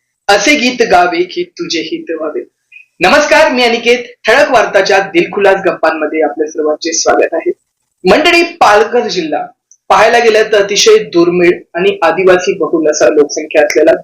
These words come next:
जिल्हा, परंतु गेल्या काही वर्षांमध्ये ह्या जिल्ह्याचा कायापालटच झालाय.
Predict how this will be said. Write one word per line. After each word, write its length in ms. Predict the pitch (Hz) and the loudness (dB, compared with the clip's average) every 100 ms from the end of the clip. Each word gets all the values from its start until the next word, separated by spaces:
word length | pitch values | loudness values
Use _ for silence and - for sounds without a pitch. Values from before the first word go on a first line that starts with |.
| - | -8
जिल्हा, 320 | 147 - - - _ _ _ - | -8 -4 -4 -6 _ _ _ -2
परंतु 460 | 233 320 330 330 320 | 2 2 2 0 0
गेल्या 280 | 220 233 302 | 2 4 4
काही 260 | 302 269 | 2 0
वर्षांमध्ये 600 | 247 226 240 214 202 180 196 | 0 0 0 -2 -2 2 2
ह्या 180 | 180 185 196 | 2 0 0
जिल्ह्याचा 560 | 165 165 175 175 170 | -2 2 2 2 0
कायापालटच 880 | - - 156 160 160 156 151 156 - | -2 0 2 2 2 0 0 -2 -4
झालाय. 220 | 160 392 | -2 -2